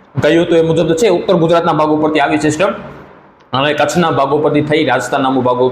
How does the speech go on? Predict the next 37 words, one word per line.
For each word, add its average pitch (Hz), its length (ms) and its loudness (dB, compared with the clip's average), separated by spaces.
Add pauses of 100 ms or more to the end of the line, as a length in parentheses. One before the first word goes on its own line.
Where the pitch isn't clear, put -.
પરથી 135 240 -2
થઈ, 160 180 0
પાકિસ્તાનના - 1160 -4
ભાગો 131 280 0
પર 135 160 -2
જાય 135 180 2
એવી 131 100 2
શક્યતા 131 340 -2
લાગી 135 220 0
રહી 139 80 -2
છે. 202 180 0 (420)
અને 180 180 2
જો 190 420 0
ટ્રેક 185 320 -2
થોડોક 196 320 0
પણ 190 80 0
નીચો 175 260 0
આવે 175 440 2 (200)
<clears throat> - 340 0
તો 185 160 4
આ, 156 600 0
આ - 20 2
સંજોગોમાં 139 680 0
સૌરાષ્ટ્રના 156 640 0
બાકી 135 300 -2
વિસ્તારોમાં 131 460 0
પણ 127 80 0
વરસાદનો 113 340 0
લાભ 113 380 2
મળે, - 220 0 (440)
પણ 196 140 2
એની 180 260 0
શક્યતા 165 380 0
અત્યારે 147 280 2
આપણે 139 360 0 (340)
ઓછી 190 300 2
ગણવી. 151 380 0